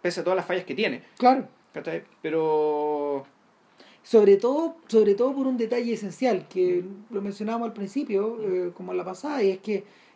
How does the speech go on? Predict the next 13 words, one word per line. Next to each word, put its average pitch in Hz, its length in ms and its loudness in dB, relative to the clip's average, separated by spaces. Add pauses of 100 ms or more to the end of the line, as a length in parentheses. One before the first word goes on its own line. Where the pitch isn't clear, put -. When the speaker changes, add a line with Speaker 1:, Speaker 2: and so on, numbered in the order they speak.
Speaker 2:
en 185 140 -10
Chile 214 340 -2
no 220 100 -4
existen 202 400 -8
documentales 220 600 -6
periodísticos 220 760 -4
y 214 60 -2
de 220 80 2
investigación 214 640 -4
de 214 80 -4
esta, 220 200 -8
de 208 200 -4
esta, 208 460 -4